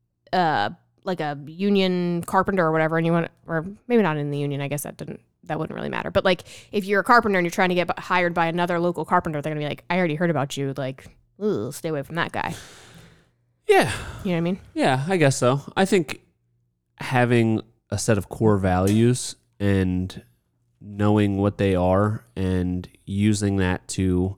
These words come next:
Speaker 2: <clears throat> guide you through especially tough decisions,
Speaker 1: Mm-hmm.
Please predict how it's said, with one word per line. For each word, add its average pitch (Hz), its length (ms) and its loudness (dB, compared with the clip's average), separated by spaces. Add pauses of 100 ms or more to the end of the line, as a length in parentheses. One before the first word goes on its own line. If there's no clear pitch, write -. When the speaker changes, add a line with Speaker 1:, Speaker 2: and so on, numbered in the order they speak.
(200)
Speaker 2:
<clears throat> - 280 -12
guide 98 320 2
you 101 140 4
through 98 680 2 (540)
especially 98 360 0
tough - 420 -2
decisions, 147 720 0 (300)
Speaker 1:
Mm-hmm. 175 280 -2